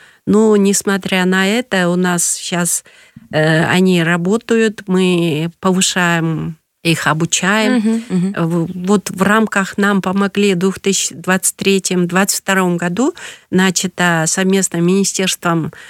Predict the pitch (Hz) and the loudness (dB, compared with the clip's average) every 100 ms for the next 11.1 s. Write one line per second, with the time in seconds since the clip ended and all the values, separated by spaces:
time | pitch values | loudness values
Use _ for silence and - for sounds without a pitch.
0 | - - - 180 190 - 214 254 220 165 | -20 -6 0 2 0 0 0 0 0 -2
1 | 175 180 185 196 175 170 160 156 151 143 | 0 0 0 0 2 2 2 0 0 0
2 | 151 180 - 240 247 196 190 - 170 190 | 0 0 0 -2 0 0 -2 -2 -2 -2
3 | - 175 170 185 - 185 180 170 170 185 | -4 -4 0 0 2 2 2 2 2 0
4 | - - - 170 170 208 226 - 180 - | -2 -8 -8 -4 0 0 0 -2 -4 0
5 | 180 - - 165 - - - - - 170 | 0 -2 -2 -2 -2 -16 -20 -20 -4 0
6 | 180 190 190 180 180 170 156 123 156 151 | 2 2 0 0 0 0 -2 -2 -2 0
7 | 156 151 160 170 - 196 185 - 170 165 | -2 -2 0 0 0 0 -2 -2 0 0
8 | 190 185 - 151 160 - - _ - 151 | 0 0 0 -4 -4 -10 -20 _ -2 0
9 | 151 147 - - 165 165 - - 117 165 | 2 0 -2 -6 -4 -2 -2 -2 2 2
10 | 156 160 190 208 180 165 160 180 - 165 | 2 0 2 2 2 0 -2 -6 -4 -4
11 | 156 | -6